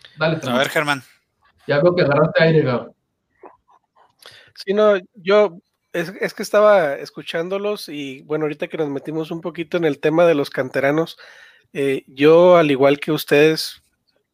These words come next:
Speaker 3: y créanlo, soy de los que quisiera que jugáramos con, con once canteranos, ¿no?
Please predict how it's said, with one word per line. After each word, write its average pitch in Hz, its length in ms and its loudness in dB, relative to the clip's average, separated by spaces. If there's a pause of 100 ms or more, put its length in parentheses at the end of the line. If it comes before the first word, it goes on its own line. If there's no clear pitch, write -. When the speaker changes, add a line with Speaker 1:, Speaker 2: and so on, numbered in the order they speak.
(140)
Speaker 3:
y 127 160 -10
créanlo, 147 520 0 (480)
soy 143 200 -6
de 147 80 0
los 147 160 -4
que 135 120 -8
quisiera 143 340 -4
que 123 500 -4
jugáramos 139 500 -2
con, 104 420 -6
con 113 300 -4
once 120 280 -2
canteranos, 123 580 0
¿no? 156 180 -4